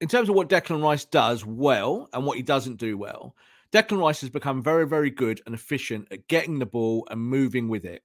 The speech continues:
either by passing it out or running with it. You know, he's a strong runner with the ball and going a straight line with accuracy. So this is the thing. We don't want this kind of wild type of midfielder that can just kind of run with it and then lose it.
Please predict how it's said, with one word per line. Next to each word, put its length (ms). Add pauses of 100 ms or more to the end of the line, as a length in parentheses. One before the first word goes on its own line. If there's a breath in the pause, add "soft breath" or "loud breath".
(140)
either 280
by 160
passing 480
it 140
out 300 (300 soft breath)
or 160
running 380
with 160
it. 220 (220 soft breath)
You 80
know, 40
he's 120
a 40
strong 480
runner 260
with 220
the 80
ball 280
and 80
going 140
a 40
straight 480
line 420 (480 soft breath)
with 320
accuracy. 800 (960 soft breath)
So 140
this 180
is 100
the 60
thing. 220
We 100
don't 220
want 100
this 140
kind 160
of 100
wild 380
type 180
of 80
midfielder 440
that 100
can 100
just 140
kind 160
of 80
run 180
with 140
it 160
and 100
then 120
lose 280
it. 200